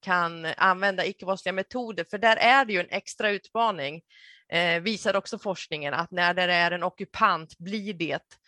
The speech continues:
eh, väldigt mycket svårare att, att, eh, liksom, eftersom makt över, övertaget är så signifikant militärt,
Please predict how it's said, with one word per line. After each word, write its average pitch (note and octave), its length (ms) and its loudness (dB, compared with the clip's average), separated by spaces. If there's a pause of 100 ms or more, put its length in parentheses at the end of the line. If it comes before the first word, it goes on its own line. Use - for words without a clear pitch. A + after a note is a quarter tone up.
(340)
eh, F3+ 180 0
väldigt G3 280 2
mycket F#3 180 -6
svårare F3 580 0
att, D#3+ 300 -2
att, - 380 -8 (120)
eh, D#3 360 -4 (280)
liksom, E3+ 440 -4
eftersom F3+ 580 -4
makt F#3+ 420 -2
över, F3 320 -4
övertaget F3+ 840 0
är D#3 240 -2
så - 180 -14
signifikant E3+ 960 -4
militärt, - 720 -6